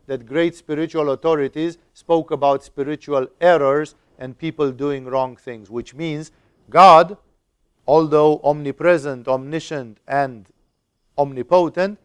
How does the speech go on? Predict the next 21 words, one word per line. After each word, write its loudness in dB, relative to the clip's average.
does 0
not -2
exert -4
Vashitva -4
twenty-four -6
seven -8
on -8
everybody. -6
And -14
that's -4
why, 2
of -4
course, 0
the -8
yogis -2
who -20
want -8
to -10
be -12
like -2
God, 2